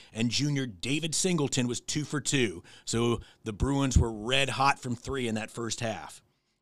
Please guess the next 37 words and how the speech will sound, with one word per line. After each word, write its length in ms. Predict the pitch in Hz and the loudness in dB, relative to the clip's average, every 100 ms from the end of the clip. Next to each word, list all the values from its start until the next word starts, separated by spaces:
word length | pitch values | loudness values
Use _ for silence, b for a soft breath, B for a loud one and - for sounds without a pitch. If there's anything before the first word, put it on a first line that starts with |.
| _ | _
Going 240 | 120 131 | 4 6
into 180 | 127 123 | 6 4
the 100 | 120 | 2
second, 460 | - 135 120 107 90 _ _ _ | 2 2 2 0 -10 _ _ _
the 60 | - | -4
Tide 400 | - 139 135 117 | 4 6 6 2
go 180 | 131 | 2
on 140 | 131 131 | 4 4
to 80 | 127 | 4
an 60 | |
eleven 540 | 123 113 113 139 139 139 143 | 2 2 4 4 6 2 6
oh 280 | 143 135 | 6 6
run 420 | 120 135 131 117 B B | 6 8 10 8 B B
to 120 | - 127 | 2 4
tie 320 | - 131 147 | 8 10 10
the 120 | 147 | 8
game 480 | 131 151 139 117 110 B B | 10 10 12 10 8 B B
at 140 | 110 | 6
the 80 | 127 | 8
start 300 | - 127 127 | 10 12 12
of 40 | |
the 60 | 120 | 10
second 300 | - 123 113 | 8 6 4
half. 520 | 117 117 95 85 - b b b b b b b _ _ | 2 2 2 -2 -14 b b b b b b b _ _
The 100 | 127 | -2
Bruins 540 | 107 139 180 170 143 | 4 12 12 12 10
return 440 | 143 135 - 180 185 | 6 6 6 8 8
the 80 | 139 | 8
favor 340 | 131 127 127 | 6 6 8
with 140 | 127 | 8
a 60 | 123 | 10
nine 500 | 110 131 147 147 139 | 8 6 6 4 2
two 340 | - 185 190 | 2 4 4
run 300 | 160 117 117 | 4 4 4
of 100 | 117 | 2
their 180 | 117 127 | 2 4
own 440 | 151 139 117 113 | 6 6 6 0